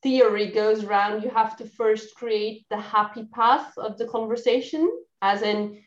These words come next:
you set out what you think the model should be, as in from hello to goodbye,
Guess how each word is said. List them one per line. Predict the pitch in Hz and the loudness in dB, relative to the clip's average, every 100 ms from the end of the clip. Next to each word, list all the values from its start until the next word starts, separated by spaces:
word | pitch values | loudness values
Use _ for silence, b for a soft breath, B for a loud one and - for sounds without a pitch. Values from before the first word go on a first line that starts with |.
| B | B
you | 226 247 | -4 -4
set | - 254 - | 2 4 4
out | 262 214 208 214 | 4 6 6 2
what | 214 208 | -2 -2
you | 226 254 | -2 -2
think | - 202 214 214 | 0 -2 -2 -6
the | 202 196 | -2 0
model | 196 220 226 | 2 2 0
should | - 233 208 | -4 -10 -8
be, | 247 302 | -4 0
as | 277 220 214 | 2 2 2
in | 214 233 | -2 -4
from | - 214 202 | -4 -4 -2
hello | 214 190 190 196 202 | -4 -2 -2 -2 -4
to | 220 | -10
goodbye, | 185 170 175 180 165 165 170 175 | -8 -6 2 4 6 6 4 2